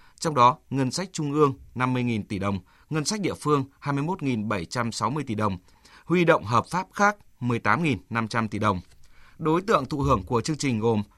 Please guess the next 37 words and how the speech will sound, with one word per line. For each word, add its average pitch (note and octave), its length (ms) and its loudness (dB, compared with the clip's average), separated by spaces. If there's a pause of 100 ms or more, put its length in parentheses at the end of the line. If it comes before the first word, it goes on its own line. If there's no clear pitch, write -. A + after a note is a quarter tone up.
(140)
hộ A#2+ 140 -6
nghèo, B2 380 0
hộ G#2+ 140 -8
cận A#2+ 240 -6
nghèo, A2 280 0 (200)
hộ C3 180 -2
mới A2+ 240 -4
thoát F3+ 180 -8
nghèo B2 220 0
trên B2 240 -6
phạm G2 200 -6
vi A#2+ 140 -4
cả G2 120 -2
nước, C3+ 320 -2 (320)
người D3 220 2
dân E3 260 2
sinh E3 200 -4
sống C#3+ 340 -2
trên D3 260 -2
địa A#2+ 140 -4
bàn G#2+ 300 2
các F3 180 -6
huyện C#3+ 220 -6
nghèo, G#2+ 240 0 (220)
xã - 220 -4
đặc E3 180 -2
biệt A#2 280 -6
khó G#2+ 160 2
khăn, C3+ 280 0 (440)
vùng A#2+ 280 -2
bãi A#2+ 140 0
ngang, D3+ 260 0 (100)
ven C3 260 -4
biển G#2+ 220 0
và G2+ 140 -2
hải G2+ 140 -2
đảo. F2+ 280 -2